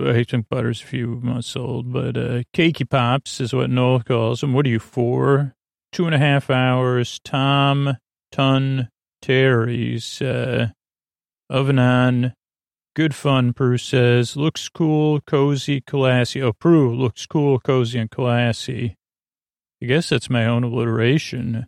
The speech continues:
Trouble with timing. Outside lights. Bryony did lots of practicing. Cakes on sticks, basically. Cake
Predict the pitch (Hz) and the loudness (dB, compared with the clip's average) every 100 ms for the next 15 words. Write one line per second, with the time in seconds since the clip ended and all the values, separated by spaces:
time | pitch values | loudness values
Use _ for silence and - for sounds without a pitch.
0 | _ _ _ _ _ _ _ _ - 135 | _ _ _ _ _ _ _ _ 0 2
1 | 127 113 - 160 143 143 143 143 139 139 | 2 0 -2 0 2 4 4 2 2 0
2 | 123 _ _ _ _ _ _ _ _ _ | -4 _ _ _ _ _ _ _ _ _
3 | _ _ 131 127 123 - 123 113 110 120 | _ _ 0 0 0 0 2 2 0 -2
4 | 123 135 143 139 139 - - - 135 120 | 0 2 4 2 0 -8 -10 -8 -4 0
5 | 127 131 131 127 120 117 117 117 117 - | 4 4 4 2 2 0 0 2 0 -2
6 | 127 - 143 139 143 - 135 - 139 131 | -8 -2 0 2 0 -4 -6 -4 -2 0
7 | 131 131 131 120 _ _ _ _ _ _ | 2 2 0 -2 _ _ _ _ _ _
8 | - 139 131 - - 113 113 113 - - | -2 0 0 0 0 0 0 -4 -10 -2
9 | 143 135 123 - - 120 113 - 117 123 | 2 2 0 -4 -4 -2 -2 -4 -4 -4
10 | 120 - 139 135 - | -4 0 0 0 -4